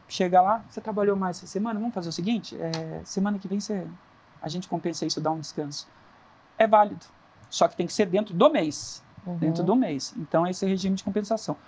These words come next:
Speaker 1: Um dos pontos que verdadeiramente se estabeleceu, foi válido e se consolidou com essa reforma foi o banco de horas.
Speaker 2: Uhum. Aí,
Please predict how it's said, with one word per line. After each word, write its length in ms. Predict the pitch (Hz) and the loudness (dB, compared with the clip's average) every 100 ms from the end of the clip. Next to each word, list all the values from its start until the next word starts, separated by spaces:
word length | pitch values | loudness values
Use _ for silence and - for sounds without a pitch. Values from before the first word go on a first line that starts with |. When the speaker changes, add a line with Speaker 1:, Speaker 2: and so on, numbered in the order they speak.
| - - | -20 -2
Speaker 1:
Um 180 | 196 262 | 2 4
dos 180 | 262 247 | 2 -2
pontos 500 | - 196 185 180 165 | 2 2 2 -6 -10
que 160 | - 160 143 | -10 -12 -4
verdadeiramente 920 | 156 214 262 233 214 208 190 165 160 | 0 2 2 0 0 0 0 -2 -2
se 80 | - | -6
estabeleceu, 960 | - 160 160 160 - - 156 160 165 160 - _ - | -2 0 0 -2 -6 -4 -2 -2 -4 -6 -12 _ -2
foi 220 | 175 160 | 0 0
válido 580 | 147 156 156 151 151 151 - - - | 4 6 6 2 -8 -10 -18 -20 -8
e 80 | - | -6
se 180 | - 214 | -2 -2
consolidou 840 | - 247 - 240 233 208 175 220 | 2 2 2 0 0 0 4 4
com 140 | 233 202 | 4 4
essa 240 | 185 185 | 4 4
reforma 540 | 170 165 - 170 202 208 | 2 2 6 6 6 0
foi 260 | - 196 | 0 0
o 20 | |
banco 200 | 196 202 | 2 -2
de 80 | 226 | 0
horas. 360 | 220 - - - - | 0 0 -8 -20 -16
Speaker 2:
Uhum. 280 | - 185 190 196 - - - - _ _ 220 | -8 -4 -4 -6 -16 -20 -20 -20 _ _ 0
Aí, 260 | 226 247 | 2 0